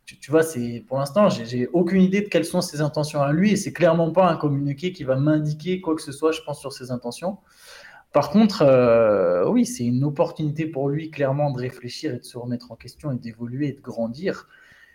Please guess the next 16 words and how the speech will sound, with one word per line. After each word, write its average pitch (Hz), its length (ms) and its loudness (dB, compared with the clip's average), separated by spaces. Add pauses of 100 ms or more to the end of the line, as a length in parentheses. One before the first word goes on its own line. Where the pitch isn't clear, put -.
(160)
Et 110 480 -8
voilà, 113 240 -4
on 104 80 -4
le 104 80 -6
dit 107 100 -12
souvent, 127 340 -4
il 120 140 -2
a - 60 -16
que - 140 -16
vingt-trois 117 500 -8
ans. 175 120 0
Après, 185 400 -2
je - 100 -14
trouve 208 200 -10
que 147 100 -4
l'âge, 180 400 0